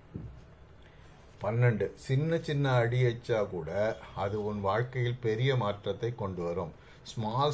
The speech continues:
steps in the right direction can lead to the biggest changes in your life.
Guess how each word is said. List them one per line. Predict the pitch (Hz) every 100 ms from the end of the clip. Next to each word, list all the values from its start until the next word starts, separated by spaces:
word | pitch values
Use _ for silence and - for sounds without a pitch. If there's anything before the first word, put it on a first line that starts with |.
| -
steps | 135 127 139
in | 120
the | 107
right | 98 117 123
direction | 117 107 110 - 110 104
can | 101 95 90
lead | 92 110 110
to | 113
the | 113 156 - - - 101
biggest | 113 120 147 151 143
changes | 127 117 107 107 107 117
in | 104
your | 101 101 104
life. | 92 85